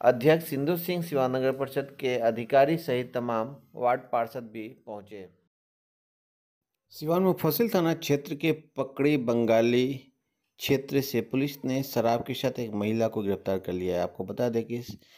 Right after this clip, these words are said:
संबंध में ओपी थाना प्रभारी शशिभूषण मिश्रा ने बताया कि गुप्त सूचना के आधार पर पकड़ी बंगाली में छ-, छापेमारी की गई तो एक घर में छब्बीस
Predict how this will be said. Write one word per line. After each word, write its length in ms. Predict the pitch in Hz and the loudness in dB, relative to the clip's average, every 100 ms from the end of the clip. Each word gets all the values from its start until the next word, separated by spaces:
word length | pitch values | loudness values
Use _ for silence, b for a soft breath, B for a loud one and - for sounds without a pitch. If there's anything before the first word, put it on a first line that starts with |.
| b _ | b _
संबंध 360 | 123 127 139 | -2 0 2
में 140 | 147 - | 0 0
ओपी 260 | 110 135 | -2 -2
थाना 220 | 127 120 | -2 -2
प्रभारी 340 | 110 113 113 117 | 0 2 2 0
शशिभूषण 540 | 120 104 110 104 135 | -2 -4 -6 -6 -4
मिश्रा 260 | 120 113 117 | -4 -4 -4
ने 80 | 110 | -2
बताया 320 | 101 131 135 | -2 0 -2
कि 320 | 135 123 139 B B B - | -2 -6 -6 B B B -4
गुप्त 160 | 147 | -4
सूचना 320 | 147 143 135 127 | -4 -4 -2 0
के 160 | 120 | 2
आधार 300 | 110 101 120 | 2 4 0
पर 180 | 131 135 | 0 -4
पकड़ी 340 | - 110 113 | -2 -4 -2
बंगाली 640 | 110 110 104 101 107 113 113 - - - - _ _ _ - | 0 0 2 2 2 0 -2 -10 -18 -20 -20 _ _ _ -4
में 140 | 120 | -2
छ-, 140 | 123 - _ - | -2 -6 _ -8
छापेमारी 480 | 127 113 113 117 123 | -4 -4 -2 0 0
की 160 | 127 | 0
गई 140 | 120 117 | 2 2
तो 100 | 113 | 2
एक 260 | 110 95 - | -2 -2 -2
घर 120 | 117 | 0
में 180 | 120 113 | 0 -2
छब्बीस 640 | 117 110 117 - - - | -4 -6 -6 -10 -18 -20